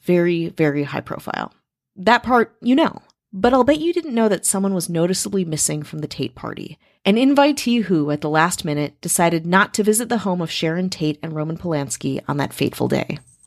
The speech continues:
That person was one of Hollywood's iconic leading men, Steve McQueen, who sat out on a gathering that would save his life.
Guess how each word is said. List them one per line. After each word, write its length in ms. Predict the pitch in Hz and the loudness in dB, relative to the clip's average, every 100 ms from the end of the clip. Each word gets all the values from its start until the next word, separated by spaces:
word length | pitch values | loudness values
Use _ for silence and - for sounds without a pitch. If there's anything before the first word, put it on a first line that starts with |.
| _ | _
That 180 | 208 240 | 2 2
person 320 | 277 262 285 | 2 2 4
was 140 | 220 | 2
one 80 | 180 | 2
of 80 | 175 | -2
Hollywood's 460 | - 185 196 185 - | 0 2 2 0 0
iconic 500 | 160 - 180 208 220 | -4 -4 -2 -2 0
leading 280 | 196 202 175 | 0 0 0
men, 280 | 135 139 - | -2 -4 -6
Steve 300 | - 165 156 | -4 0 0
McQueen, 560 | 170 - 147 - - - _ | -2 -6 -8 -8 -10 -16 _
who 100 | 180 | -6
sat 340 | - 170 160 | 0 2 4
out 220 | 185 170 180 | 4 2 0
on 120 | 190 | -2
a 60 | |
gathering 600 | 208 135 139 143 139 143 _ | 0 0 0 -4 -4 -6 _
that 120 | 139 | -8
would 140 | - 143 | -6 -2
save 240 | - 131 | 0 0
his 160 | 143 - | 0 -2
life. 420 | - - - - | -4 -4 -10 -20